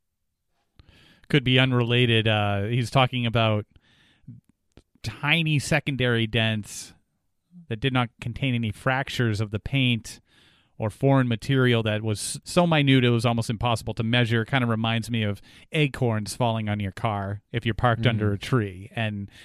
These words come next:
Speaker 1: you get those little, like, dimple type dents that are, you know, you don't really notice until the sun hits it just right. So I don't know if that was, um, related to the accident. And then she has some
Speaker 2: Yeah.
Speaker 1: damage on the bumper here that he describes.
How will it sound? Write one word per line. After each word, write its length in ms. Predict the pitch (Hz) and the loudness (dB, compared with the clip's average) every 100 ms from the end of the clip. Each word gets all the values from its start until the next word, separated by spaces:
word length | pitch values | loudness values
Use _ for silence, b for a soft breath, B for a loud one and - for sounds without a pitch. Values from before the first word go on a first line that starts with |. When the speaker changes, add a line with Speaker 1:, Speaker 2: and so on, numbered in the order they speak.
| b | b
Speaker 1:
you 60 | - | -6
get 100 | 117 | -2
those 180 | 110 104 | -2 -2
little, 180 | 110 | -2
like, 260 | 104 101 104 | -2 -4 -2
dimple 380 | 123 120 117 110 | 0 2 0 -2
type 340 | - 110 104 - _ 117 | -2 -4 -4 -12 _ -2
dents 360 | 117 110 104 | 0 0 -2
that 160 | 117 104 | -4 -2
are, 300 | 101 98 98 - | -2 -4 -8 -8
you 140 | 120 | -8
know, 80 | 95 | -6
you 100 | 104 | -6
don't 120 | 107 | -4
really 180 | 104 104 | -4 -4
notice 420 | 104 113 107 98 | -2 0 0 -2
until 220 | 110 107 | -4 -4
the 80 | 101 | -4
sun 240 | - 110 | -4 -4
hits 240 | 98 101 - | -4 -8 -10
it 140 | 95 - b b b | -12 -14 b b b
just 280 | 120 104 113 | -2 -2 -2
right. 260 | 104 101 | -4 -2
So 100 | 127 | -2
I 60 | 151 | 0
don't 120 | 240 | 2
know 220 | 220 208 | 2 4
if 100 | 117 | 2
that 160 | 131 123 | 2 2
was, 260 | 117 107 117 | 2 2 0
um, 400 | 104 98 98 90 _ _ - b b b b | 0 -4 -8 -12 _ _ -20 b b b b
related 520 | 123 120 135 175 131 | 0 4 6 6 6
to 120 | - 110 | 2 -2
the 140 | 104 | -4
accident. 540 | 92 95 - 85 80 - _ - | -6 -10 -10 -12 -14 -20 _ -8
And 160 | 123 | -4
then 120 | 135 135 | -2 0
she 160 | 147 | 4
has 180 | 127 113 | 4 4
some 100 | 110 | 4
Speaker 2:
Yeah. 60 | 120 | 2
Speaker 1:
damage 280 | 123 123 | 2 2
on 80 | 120 | 0
the 80 | 110 | -2
bumper 420 | 104 147 185 127 | -2 -2 0 0
here 200 | 104 113 | 0 0
that 160 | 104 104 | 0 -2
he 160 | 113 | -2
describes. 580 | 107 104 - 113 101 101 | -4 -6 -4 -2 -2 -4